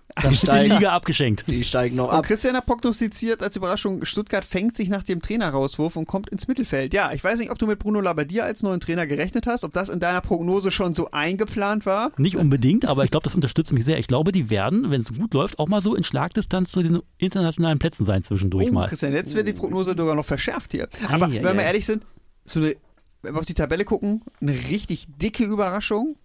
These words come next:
Speaker 3: ist eigentlich, wenn dann nur, dass Freiburg Zweiter ist, oder?
Speaker 1: Ja.
Speaker 2: Ja, und Leverkusen relativ weit unten steht.
Speaker 3: Im
Speaker 2: Das würde ich
Speaker 3: negativen
Speaker 2: noch,
Speaker 3: Sinne, okay,
Speaker 2: genau,
Speaker 3: ja, das
Speaker 2: genau, das
Speaker 3: stimmt.
Speaker 2: würde ich noch als, als dicke negative Überraschung einordnen, aber ansonsten ist es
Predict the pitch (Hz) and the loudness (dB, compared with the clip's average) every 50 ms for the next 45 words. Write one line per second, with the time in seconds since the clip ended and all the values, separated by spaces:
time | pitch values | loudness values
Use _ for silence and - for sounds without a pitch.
0 | _ _ - 151 - - - 165 165 165 151 135 143 170 185 180 180 185 185 170 | _ _ -6 -6 -4 -4 -4 -4 -4 -4 -4 -4 -4 -2 -2 -2 -2 -2 -2 -4
1 | - - - 139 143 156 165 - - - 135 151 - 202 - - 151 - - 143 | -4 -6 -6 -6 -6 -6 -6 -10 -8 -6 -4 -4 -2 -4 -4 -4 -6 -6 -4 -4
2 | 139 185 226 - _ _ _ _ - 107 - - - 107 107 104 110 113 110 120 | -4 -4 -4 -8 _ _ _ _ -4 -4 -4 -6 -14 -12 -10 -8 -6 -4 -4 -4
3 | 113 - 131 127 120 123 120 107 123 123 120 127 123 127 120 170 180 185 - 127 | -4 -4 -4 -4 -2 -4 -2 -2 -2 -2 -2 -4 -4 -6 -6 -4 -6 -6 -6 -6
4 | 120 107 - - - - - - _ _ _ _ _ _ _ _ - 214 233 247 | -8 -8 -8 -10 -14 -16 -16 -20 _ _ _ _ _ _ _ _ -2 2 2 4
5 | 240 - - 185 160 151 143 139 139 131 135 131 131 147 - - 147 131 135 139 | 4 4 4 4 4 4 4 2 0 0 -2 -2 -2 -4 -2 0 2 2 4 4
6 | 135 - 143 139 127 127 123 123 165 165 156 139 139 131 - - 131 - - - | 2 2 2 0 0 0 0 0 0 0 0 0 0 -2 -2 -4 -8 -6 -6 -8
7 | 147 131 - 143 135 131 135 127 131 131 127 123 127 120 113 120 - - 117 - | -6 -4 -2 -2 0 0 0 -2 -2 -2 0 -2 -2 -2 -2 -4 -4 -4 -4 -2
8 | 123 143 151 139 113 123 104 131 139 135 127 131 117 123 117 113 117 127 - - | 0 0 0 0 0 -2 -2 -2 -2 0 0 0 0 0 0 -2 -2 -2 -2 -2
9 | 170 151 143 - 156 - | -2 -2 -2 -2 -4 -6